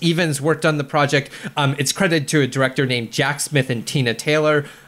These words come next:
I don't know, and I don't think anyone's found the research on who Tina Taylor, who she may have been, if she was a pseudonym, but Jack Smith, we know, is a Vorkapich,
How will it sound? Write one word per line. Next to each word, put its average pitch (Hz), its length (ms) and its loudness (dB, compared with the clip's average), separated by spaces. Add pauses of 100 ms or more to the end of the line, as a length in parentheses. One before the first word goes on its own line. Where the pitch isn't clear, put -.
(140)
I 147 120 -2
don't 143 320 -2
know, 139 420 2
and 135 180 -2
I 120 80 2
don't 127 200 0
think 139 160 0
anyone's 120 400 0
found 113 180 2
the 101 60 -2
research 135 400 0
on 113 100 0
who 131 220 0
Tina 113 320 -2
Taylor, 185 540 0
who 127 180 0
she 113 240 -4
may 104 180 -2
have 98 160 -4
been, 156 500 0
if 123 160 2
she - 240 -2
was 139 200 0
a 139 80 -2
pseudonym, 143 420 0 (240)
but 147 100 -2
Jack 143 280 -2
Smith, 147 260 0
we 135 100 0
know, 123 460 2
is 123 180 -4
a 131 60 2
Vorkapich, 117 720 0